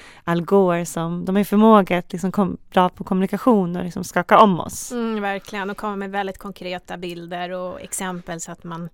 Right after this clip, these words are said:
Speaker 2: verkligen känner att, men, det där är viktiga frågor.
Speaker 1: Ja, verkligen.
Speaker 2: Mm.
Speaker 1: Och jag tycker Gretas, eh, Thunbergs, eh, sommarprat till exempel är ett bra, ett exempel på det.
Speaker 2: Mm.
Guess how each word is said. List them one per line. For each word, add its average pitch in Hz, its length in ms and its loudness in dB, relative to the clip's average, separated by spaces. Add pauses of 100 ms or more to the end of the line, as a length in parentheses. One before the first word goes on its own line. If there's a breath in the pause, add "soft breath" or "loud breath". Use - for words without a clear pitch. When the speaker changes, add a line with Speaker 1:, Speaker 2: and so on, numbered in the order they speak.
(380 soft breath)
Speaker 2:
verkligen 180 380 -12
känner 180 280 -10
att, 175 120 -16
men, 185 140 -12
det 190 60 -12
där 190 240 -6
är 262 280 4
viktiga - 460 -12
frågor. 170 520 -12 (300)
Speaker 1:
Ja, 185 280 -2
verkligen. 190 480 -6
Speaker 2:
Mm. 214 260 -6 (560 loud breath)
Speaker 1:
Och - 160 -6
jag - 80 2
tycker 180 420 2
Gretas, 185 640 -4
eh, 180 80 -2
Thunbergs, 180 460 -4
eh, - 300 -2
sommarprat 180 520 -2
till - 80 -10
exempel - 480 -8
är 185 100 -6
ett 175 100 -16
bra, 180 180 0
ett - 100 -8
exempel 190 540 -6
på - 100 -14
det. - 120 -12 (460)
Speaker 2:
Mm. 285 280 -6